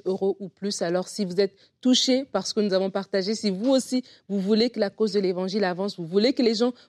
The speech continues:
puissent mieux comprendre les Écritures, et vous-même aussi, vous voulez aussi le faire, vraiment, on vous encourage à aller tout de suite sur E M C I T V point com slash vingt mille. Vous allez trouver toute l'information qui est là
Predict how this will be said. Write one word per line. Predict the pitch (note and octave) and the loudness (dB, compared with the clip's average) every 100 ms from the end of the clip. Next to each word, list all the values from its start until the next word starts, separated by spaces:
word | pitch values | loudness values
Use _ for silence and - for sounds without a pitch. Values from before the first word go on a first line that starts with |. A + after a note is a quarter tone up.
| _ | _
puissent | A#3+ - | 0 2
mieux | G3+ G#3+ C4+ | 4 6 6
comprendre | - A3 - A3 | 4 0 2 2
les | A3 | 2
Écritures, | G3 G#3 - A#3+ | 0 -2 0 2
et | F#3+ | 4
vous-même | F#3 G#3 C#4+ E4+ C#4 | 4 4 4 6 2
aussi, | B3+ C4 - - | 2 -4 -6 -18
vous | - | -10
voulez | F#3 G#3+ | 0 4
aussi | A#3 A3+ B3 | 4 4 4
le | G3+ | 4
faire, | - G#3+ A#3+ - _ - | 2 0 0 -4 _ 0
vraiment, | G3 A3+ | 4 4
on | A3 | 2
vous | G3 | 2
encourage | G3 F#3 G#3 A3 G#3+ | -2 -2 -2 0 2
à | |
aller | G#3 G#3 | 0 0
tout | - | -6
de | F#3+ | -6
suite | A3+ - | -8 -2
sur | - F#3+ - | -2 0 2
E | A3 | 2
M | A3 | 2
C | A3 | -2
I | |
T | G#3 G3+ | -4 -2
V | G3+ | -2
point | G3+ F#3+ F#3 | -4 -6 -6
com | G3+ G#3 | -4 -4
slash | F#3+ - G3+ G3+ - F3 _ _ | -6 -4 -4 -4 -6 -8 _ _
vingt | D#3+ G3+ | -2 2
mille. | A3+ G#3+ B3+ - | 4 2 0 -4
Vous | F#3+ | 0
allez | F#3 | 0
trouver | F#3+ F#3 F#3+ - | 0 -4 -4 -4
toute | - E4+ C4+ | 2 4 4
l'information | A#3 A3 G#3 F#3+ G#3 | 2 2 -2 -2 -6
qui | G#3 G3+ | -4 -2
est | |
là | F#3 | -2